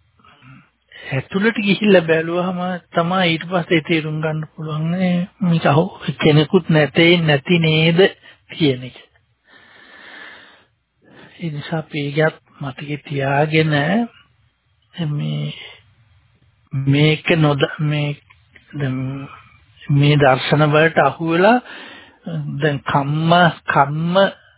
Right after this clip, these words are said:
අ, එක්ක යන දි-, දිට්ඨි නම් කමන්නේ. දැන් කම්ම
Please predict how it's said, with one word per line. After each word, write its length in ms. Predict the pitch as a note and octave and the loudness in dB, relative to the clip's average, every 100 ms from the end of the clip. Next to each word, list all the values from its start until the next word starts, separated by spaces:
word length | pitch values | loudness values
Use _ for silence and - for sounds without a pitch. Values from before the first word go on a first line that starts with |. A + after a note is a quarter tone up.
| _ _ _ _ _ C6+ _ _ _ _ _ _ _ - | _ _ _ _ _ _ _ _ _ _ _ _ _ -20
අ, 120 | F#3 E3+ D#3+ D#3+ E3 F3 - _ _ _ _ _ _ _ - | -16 -12 -12 -14 -16 -18 -20 _ _ _ _ _ _ _ -6
එක්ක 360 | F3+ - - | -6 -6 -2
යන 300 | F3+ F3+ F3 F3+ F3 | 2 2 2 -2 -4
දි-, 300 | E3 F3 E3+ | 0 0 0
දිට්ඨි 440 | F3+ D#3+ D3+ - F3 | -2 0 0 0 0
නම් 220 | F#3 E3+ | 0 0
කමන්නේ. 640 | E3+ D#3 D#3 D#3+ F3 F#3+ | 0 0 0 -2 -2 -2
දැන් 200 | D3+ C#3+ | -2 -4
කම්ම 340 | - D3+ D3 | -4 -6 -4